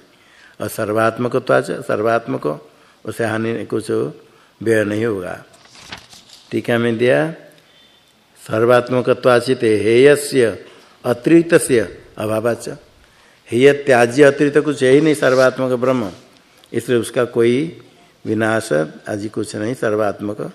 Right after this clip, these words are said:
नित्य है। यदेवं लक्षणं भूतयोनिं भूतानां कारणं, भूतयोनि भूतानां योनि कारण, योनि कारण,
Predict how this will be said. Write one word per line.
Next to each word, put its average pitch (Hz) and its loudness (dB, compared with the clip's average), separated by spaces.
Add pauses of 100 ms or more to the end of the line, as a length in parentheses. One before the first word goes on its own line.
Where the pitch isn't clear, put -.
(200)
नित्य 117 -8
है। - -12 (880)
यदेवं 120 2
लक्षणं 139 0
भूतयोनिं 139 2
भूतानां 131 -2
कारणं, 120 -2 (920)
भूतयोनि 110 0
भूतानां 110 -4
योनि 131 0
कारण, 110 -2
योनि 107 -4
कारण, 139 2